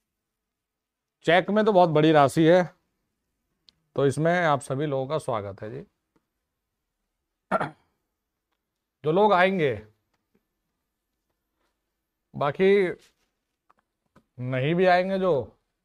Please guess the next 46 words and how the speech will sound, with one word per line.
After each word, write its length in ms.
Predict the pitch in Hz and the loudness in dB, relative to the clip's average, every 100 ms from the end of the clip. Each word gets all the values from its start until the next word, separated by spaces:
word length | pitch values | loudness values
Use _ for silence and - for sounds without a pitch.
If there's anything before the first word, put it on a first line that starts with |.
| _ _ _ _ _ _ _ _ _ _ _ _ _ | _ _ _ _ _ _ _ _ _ _ _ _ _
तो 60 | 123 | -10
उनका 600 | 139 139 165 170 165 156 - | -8 -2 0 2 0 -4 -10
कभी 180 | 143 156 | -10 -4
और 220 | 170 180 160 | -4 -4 -8
किसी 300 | 165 190 180 | -10 -8 -8
दिन 520 | 175 190 185 175 170 147 | -8 -10 -14 -16 -18 -12
देखेंगे 400 | 151 147 165 180 | -10 -10 -10 -12
अपना। 280 | 160 226 - - | -14 -18 -20 -12
और 80 | 143 | -8
जो 120 | 165 | -8
चयनित 360 | - 170 180 165 | -6 -6 -6 -6
नहीं 220 | 147 165 | -6 -6
है 100 | 135 | -6
और 80 | 123 | -6
वो 120 | 135 | -2
भी 120 | 175 | -2
आ 140 | 156 | -2
गए, 300 | 147 160 110 - _ _ _ _ | -2 -4 -6 -12 _ _ _ _
तो 60 | 131 | -10
मना 240 | 120 127 | -6 -4
तो 120 | 151 | -4
किसी 160 | 147 139 | -4 -4
को 140 | 151 | -2
होगे 160 | 160 185 | -2 -2
नहीं, 120 | 208 | -8
एकेडमी 360 | 131 120 120 120 | -8 -8 -8 -8
का 60 | |
प्रोग्राम 480 | 120 139 143 175 202 | -6 -6 -2 -4 -4
है। 80 | 269 _ _ _ _ _ _ _ _ _ _ _ _ _ _ | -12 _ _ _ _ _ _ _ _ _ _ _ _ _ _
तो 80 | 117 | -6
बाकी 240 | 123 131 | -4 -2
व्यवस्था 420 | 160 143 139 170 | 0 -2 -2 -4
हमने 180 | 160 160 | -4 -4
बहुत 200 | 143 127 | -6 -6
अच्छी 260 | 123 - 131 | -8 -8 -8
कर 160 | 123 | -8
ली। 180 | 131 190 - _ _ _ _ _ _ _ _ _ _ _ _ _ | -10 -12 -16 _ _ _ _ _ _ _ _ _ _ _ _ _
यहाँ 340 | - 120 131 160 | -10 -4 -2 -2
नहीं 120 | 156 | -2
है, 60 | |
यहाँ 140 | 185 165 | -4 -6
थोड़ा 120 | 156 | -4
भीड़ 200 | 127 127 | -4 -4
भाड़ 180 | 120 135 | -4 -4
हो 60 | 123 | -4
जाएगा। 360 | 120 143 202 | -8 -10 -16